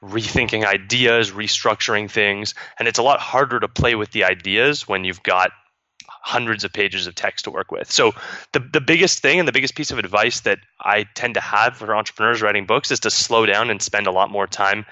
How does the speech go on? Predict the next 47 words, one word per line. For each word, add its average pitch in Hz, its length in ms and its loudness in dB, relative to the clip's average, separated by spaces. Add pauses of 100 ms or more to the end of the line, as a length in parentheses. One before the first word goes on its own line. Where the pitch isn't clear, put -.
(380)
building 131 340 2
that 104 220 2
foundation 95 580 -2
up - 220 -4
front, 73 260 -2
right? 110 180 0
Getting 120 320 0
really 110 220 -2
clear 95 440 0
on 92 320 2 (420)
what 113 160 2
are 131 80 6
your 113 140 4
goals? 98 560 2 (280)
What 120 180 4
is 127 160 4
it - 20 2
exactly 101 580 2
that 95 200 -2
you 101 200 -12
want 107 220 0
this 101 140 -2
book 101 220 -2
to - 100 -8
do 101 180 0
for 95 160 -6
you 110 300 2
and 113 280 0
for 117 120 0
the 101 100 2
audience? 90 520 0 (100)
Who 147 160 0
is 123 160 4
that 107 180 4
audience? 104 540 0 (340)
Uh, 92 240 2
what 107 160 0
do 120 140 4
they 117 240 4
need 110 180 -4
to 107 80 -6
accomplish 104 460 -2
for 110 100 0
it 101 80 -2
to - 60 -12
be 101 100 0
worthwhile? 98 680 2